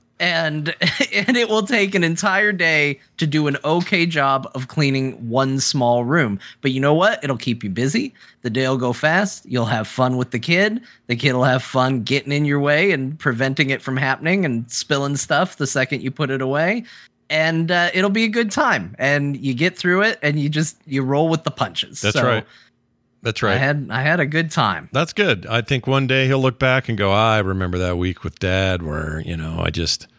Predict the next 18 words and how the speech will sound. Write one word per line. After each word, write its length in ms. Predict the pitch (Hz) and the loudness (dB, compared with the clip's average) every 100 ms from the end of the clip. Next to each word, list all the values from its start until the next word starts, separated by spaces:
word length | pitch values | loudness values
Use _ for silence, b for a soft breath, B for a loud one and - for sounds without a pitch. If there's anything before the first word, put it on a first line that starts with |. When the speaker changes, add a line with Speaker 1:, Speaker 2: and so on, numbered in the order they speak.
| b | b
Speaker 2:
I 60 | 80 | -4
ate 240 | 87 95 | -2 0
stickers," 580 | - - 90 98 90 87 | 0 0 -2 -2 -2 -2
or 80 | 85 | -2
whatever 220 | 85 87 | -2 0
that 140 | 90 - | 0 0
was. 160 | 90 | 0
I 80 | 87 | 0
saw 160 | - 90 | 0 0
that 120 | 92 | 0
video 280 | 90 90 87 | 0 2 0
you 120 | 87 | 0
put 200 | - 92 | 0 0
up 200 | 87 85 | 0 -2
where 80 | 78 | -6
he's 100 | 73 | -4
eating 160 | 85 82 | -4 0
stickers, 680 | - 92 92 82 85 82 | 0 0 -2 -2 -2 -2